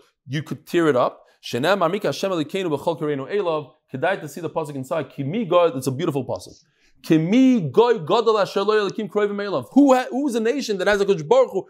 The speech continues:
has a God right next to him all the time? Kashem Elokeinu b'chol kareinu. Anytime we call out to him,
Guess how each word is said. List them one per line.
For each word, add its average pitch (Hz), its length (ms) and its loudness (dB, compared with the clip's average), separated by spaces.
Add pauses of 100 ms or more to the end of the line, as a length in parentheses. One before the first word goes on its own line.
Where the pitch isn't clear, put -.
(140)
has 202 280 2
a 196 40 -2
God 196 400 -2
right 220 200 2
next 220 200 -8
to 151 120 -8
him 92 140 -12 (240)
all 233 240 6
the 226 100 -10
time? 233 280 -6 (200)
Kashem 185 360 -2
Elokeinu 226 400 -2
b'chol 190 260 -8
kareinu. 185 340 -6
Anytime 226 460 -2
we 196 100 -2
call 208 300 2
out 196 180 0
to 160 60 -4
him, 123 120 -4